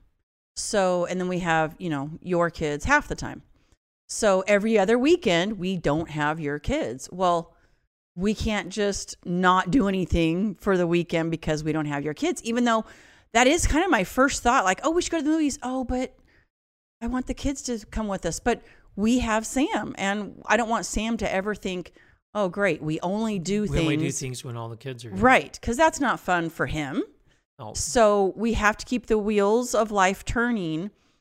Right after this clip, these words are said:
Speaker 1: but it's hard for the other kids to hear, "Oh," and in fact, just this last week when Madeline came back, she was like, "All right, go ahead and tell me, lay it on me. What'd you, what are all the amazing dinners you had while I was gone?" You know, she's just like,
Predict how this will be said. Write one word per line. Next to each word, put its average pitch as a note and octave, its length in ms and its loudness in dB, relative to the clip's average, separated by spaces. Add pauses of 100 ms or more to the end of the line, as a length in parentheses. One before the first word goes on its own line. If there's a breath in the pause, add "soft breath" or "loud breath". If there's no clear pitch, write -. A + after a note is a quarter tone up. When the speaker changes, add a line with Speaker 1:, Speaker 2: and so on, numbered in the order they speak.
(280)
Speaker 1:
but G#3 200 6
it's A3 160 4
hard D#4 360 8
for A3 200 0
the F#3+ 140 -2
other F#3+ 180 2
kids F#3 300 -4
to G3+ 100 -4
hear, G#3 420 0 (400 soft breath)
"Oh," A3 320 4
and A#3+ 180 4 (140)
in C4+ 100 2
fact, A#3 360 6
just A#3 220 -2
this B3+ 180 -2
last G#3+ 240 4
week C4+ 200 0
when G#3+ 120 0
Madeline F#3+ 260 2
came F#3+ 200 -4
back, F3 200 2
she - 120 -6
was F#3+ 100 -2
like, F#3+ 120 0
"All A3+ 140 4
right, G3+ 240 4
go G3+ 100 0
ahead A3 140 4
and B3 80 -2
tell G#3 160 4
me, G3 160 -2
lay F#3 180 4
it A3+ 80 4
on G3+ 160 4
me. F#3 180 -2
What'd G3 300 4
you, A3+ 100 2 (220 loud breath)
what A3 200 8
are C4 80 12
all A#3+ 100 12
the A#3+ 180 6 (180 loud breath)
amazing C4 420 8
dinners A3+ 320 4
you G#3+ 80 4
had F#3+ 200 6
while G3 160 8
I F#3+ 120 8
was G3 120 2
gone?" F#3 460 4
You A3+ 60 2
know, G#3+ 120 4
she's B3 220 0
just C4 220 0
like, A3 260 6